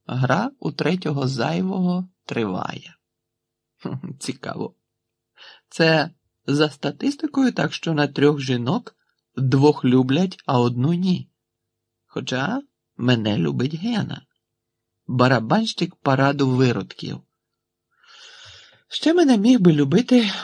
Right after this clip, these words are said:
охоронець з дубельтівкою. Треба піти запитати його про це.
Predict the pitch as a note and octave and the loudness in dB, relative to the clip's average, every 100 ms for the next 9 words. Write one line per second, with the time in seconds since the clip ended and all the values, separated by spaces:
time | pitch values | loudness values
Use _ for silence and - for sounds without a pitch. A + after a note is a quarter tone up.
0 | - - - - _ - - - C#4+ C3+ | -14 -20 -20 -20 _ -6 -6 2 4 4
1 | C3+ C#3+ - - - C3+ C#3 C#3+ D3+ C#3+ | 2 -2 -8 -20 -8 0 2 2 0 -2
2 | C#3+ C#3 C3+ C#3+ C#3 _ _ _ _ _ | -6 -6 -10 -10 -12 _ _ _ _ _
3 | _ _ _ _ - F3 A3 A3+ A3+ A#3+ | _ _ _ _ -4 -2 -2 -6 -4 -2
4 | A#3 C4 C4+ - - G#2+ A2+ B2 - - | -2 -4 -6 -8 -6 -6 -6 -6 -8 -12
5 | - - | -12 -16